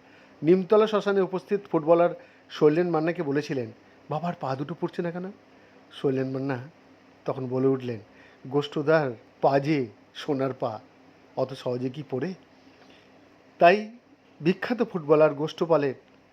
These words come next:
জন্ম আঠেরোশো ছিয়ানব্বই সালের বিশে আগস্ট, আর ওনার চলে যাওয়া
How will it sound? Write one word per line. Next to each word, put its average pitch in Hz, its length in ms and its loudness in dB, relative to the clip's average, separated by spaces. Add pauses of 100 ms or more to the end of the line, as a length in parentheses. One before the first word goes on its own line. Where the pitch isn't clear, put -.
জন্ম 156 400 -2 (840)
আঠেরোশো 156 400 -2
ছিয়ানব্বই 135 720 -4 (420)
সালের 127 400 0 (380)
বিশে 139 240 0
আগস্ট, 139 340 -2 (580)
আর 131 220 0
ওনার 131 280 0 (120)
চলে 139 240 2
যাওয়া 143 280 0